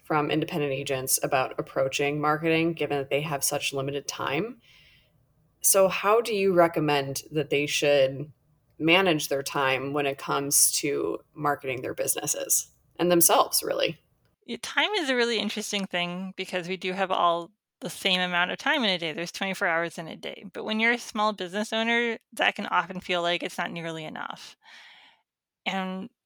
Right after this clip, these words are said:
Speaker 2: when you're focusing on, on sales and maybe remarketing or servicing accounts,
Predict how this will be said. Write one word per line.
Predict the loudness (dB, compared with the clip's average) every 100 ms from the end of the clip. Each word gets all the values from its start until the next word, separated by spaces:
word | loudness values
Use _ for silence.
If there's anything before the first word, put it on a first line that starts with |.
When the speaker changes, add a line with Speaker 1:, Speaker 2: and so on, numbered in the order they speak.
| -10
Speaker 2:
when | -4
you're | -4
focusing | 0 0 0 -2 -2 -2 -2
on, | -4 -4 -8 -10
on | -12 -10
sales | 6 8 8 6 4 2 -2
and | -8 -10 -10 -12 -12 -12 -14 -16 -18 -20 _
maybe | -10 -10 -10 -16 -16 -16 -14
remarketing | -8 2 2 2 2 2 4 4 4 2 -2
or | -6 -8
servicing | -4 0 0 -2 -6
accounts, | -6 2 4 4 2 -4 -12